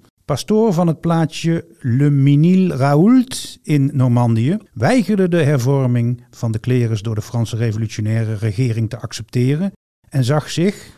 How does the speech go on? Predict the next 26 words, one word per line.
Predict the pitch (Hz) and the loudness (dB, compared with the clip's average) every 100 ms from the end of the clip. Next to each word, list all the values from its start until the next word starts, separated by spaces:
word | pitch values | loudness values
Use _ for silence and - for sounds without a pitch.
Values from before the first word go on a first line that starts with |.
| - | -8
net | 110 131 - | -4 -4 -6
als | 107 - | -10 -8
zo'n | 135 113 110 | -4 -2 -2
vijfenzeventigduizend | 98 117 107 - 120 104 104 101 117 98 98 - - | -2 -2 -4 -4 -6 -6 -10 -6 -4 -4 -6 -10 -2
andere | 151 160 151 | 2 2 0
Franse | 147 120 147 143 127 | -2 -2 0 0 0
geestelijken, | 131 123 - 113 107 110 _ _ _ | 0 0 -2 -8 -6 -10 _ _ _
genoodzaakt | - 95 117 113 107 101 - - | -6 -2 -2 -2 -4 -6 -8 -10
te | |
vluchten. | 98 160 - - 107 _ _ _ | -4 -2 -2 -8 -16 _ _ _
Op | - 120 - - | -8 -8 -6 -6
achttien | - - 175 | -4 0 -2
september | 165 - 160 151 135 | -2 -2 0 0 0
zeventien | 135 127 117 120 | 0 0 0 -2
tweeënnegentig | - 123 117 113 110 101 - 107 - | -2 -2 0 0 -2 -4 -10 -12 -4
ging | 120 110 | -2 0
hij, | 107 113 113 - | 0 -2 -4 -8
achtenveertig | - 123 - 135 156 151 | -8 -6 -4 -2 -2 -2
jaar | 147 135 | -2 -2
oud, | 110 107 - _ _ _ _ | -4 -6 -10 _ _ _ _
scheep | - - 135 135 135 - _ | -10 -2 2 0 -2 -20 _
in | 127 | -2
de | 110 | -2
haven | 98 120 110 | -2 -2 -2
van | 107 107 | -2 -2
Dieppe | 98 117 113 - | 0 -2 -2 -10